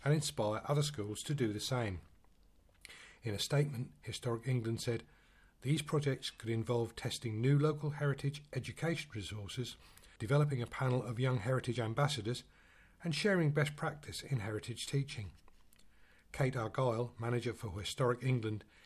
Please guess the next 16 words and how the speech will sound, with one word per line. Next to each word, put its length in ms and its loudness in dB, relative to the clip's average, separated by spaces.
in 120 0
the 60 0
east 260 4
of 100 -2
England, 360 -6
said, 240 -4
"Saint 200 -2
George's 480 6
is 240 -8
thoroughly 340 4
deserving 540 2
of 160 -10
Champion 440 0
Heritage 420 -2
School 280 2
status 600 -4